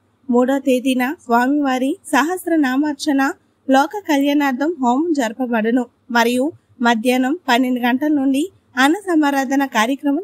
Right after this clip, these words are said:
జరపబడును. సాయంత్రం స్వామివారి ఉత్సవ విగ్రహ తిరువీధి మహోత్సవం జరుగును.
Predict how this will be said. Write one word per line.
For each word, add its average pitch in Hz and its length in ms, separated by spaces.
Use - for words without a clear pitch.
జరపబడును. 233 640
సాయంత్రం 247 500
స్వామివారి 269 800
ఉత్సవ 381 420
విగ్రహ 269 560
తిరువీధి 359 480
మహోత్సవం 277 640
జరుగును. 240 460